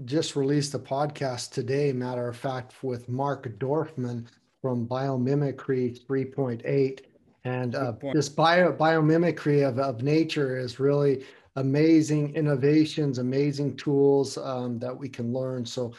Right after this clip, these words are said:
Speaker 1: I'm in full alignment, and, and that's why we released that podcast t-, today. Um, what should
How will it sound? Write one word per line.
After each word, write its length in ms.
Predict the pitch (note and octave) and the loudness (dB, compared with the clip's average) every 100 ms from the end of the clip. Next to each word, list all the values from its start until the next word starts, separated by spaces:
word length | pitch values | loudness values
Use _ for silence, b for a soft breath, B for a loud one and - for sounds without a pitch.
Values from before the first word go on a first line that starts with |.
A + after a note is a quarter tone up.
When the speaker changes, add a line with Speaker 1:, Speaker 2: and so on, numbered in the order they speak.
| B B | B B
Speaker 1:
I'm 120 | C3+ | -4
in 120 | C#3+ C3+ | -2 -2
full 300 | - D3+ C#3+ | 0 2 2
alignment, 540 | C3 C#3 D3 C#3 C3 | 2 2 2 2 0
and, 160 | B2+ B2+ | -4 -6
and 280 | B2+ B2+ | -6 -6
that's 300 | A#2+ C3 B2 | -6 -8 -8
why 180 | - C3 | -4 -2
we 120 | B2+ | 0
released 420 | B2+ B2 C3 C3 - | -2 -2 -2 -2 -2
that 240 | B2 - | -4 -4
podcast 680 | B2 B2+ A#2+ B2+ A#2 - - | -6 -6 -6 -8 -8 -12 -14
t-, 100 | A#2+ - b b _ | -16 -18 b b _
today. 560 | - B2 C#3+ D3 C3+ - B B - | -6 0 2 2 2 -2 B B -8
Um, 240 | C#3 C#3 | -4 -4
what 420 | D#3 D3 A#3 D4+ | -6 0 2 2
should 520 | - - G3+ D3+ D3+ | 2 2 2 2 -4